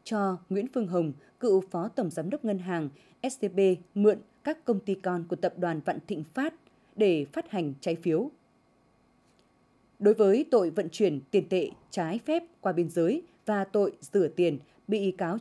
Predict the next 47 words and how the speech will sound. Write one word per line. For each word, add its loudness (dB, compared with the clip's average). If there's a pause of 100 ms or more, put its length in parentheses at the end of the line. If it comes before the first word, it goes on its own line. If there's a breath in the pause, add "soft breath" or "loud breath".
Lan -4
cho -4
rằng -2 (400)
cùng 4
số -2
tiền, 2 (180)
cùng 0
một 0
thời 0
gian -4 (120)
và -4
một -2
hành -4
vi 0 (120)
nhưng 0
truy -2
tố 0
bị -6
cáo -4
hai -6
tội -2
danh 0 (300 soft breath)
là 0
bất -2
lợi 2 (160)
cho -6
bị -4
cáo. -6 (360)
Tuy 0
nhiên, 2 (260 loud breath)
về 8
trách -2
nhiệm 0
dân -2
sự, -2 (180 soft breath)
bị 0
cáo -4
Lan -2
đồng 0
ý -2 (200 loud breath)
dùng 2
toàn -4
bộ 0
tài -4
sản -4
cá -4
nhân, 2